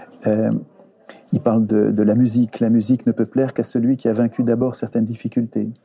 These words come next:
Euh, la science ne plaît pas en perspective, il faut y entrer, il faut une contrainte au commencement et une difficulté toujours.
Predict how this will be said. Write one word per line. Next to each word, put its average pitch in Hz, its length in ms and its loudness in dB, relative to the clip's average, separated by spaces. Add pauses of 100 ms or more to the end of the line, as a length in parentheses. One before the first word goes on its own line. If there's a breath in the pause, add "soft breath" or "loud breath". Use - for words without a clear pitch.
(1800 loud breath)
Euh, 110 340 0
la 110 120 2
science - 440 0
ne 110 140 2
plaît 120 200 0
pas 143 160 0
en 113 120 0
perspective, 135 560 -2
il 110 80 0
faut - 160 -4
y 104 100 0
entrer, 135 480 -2
il 110 80 -10
faut - 180 -10
une 113 100 -2
contrainte 165 440 -2
au 131 40 -2
commencement 131 680 -2
et 107 80 -2
une 104 140 0
difficulté 135 720 -2
toujours. 131 560 0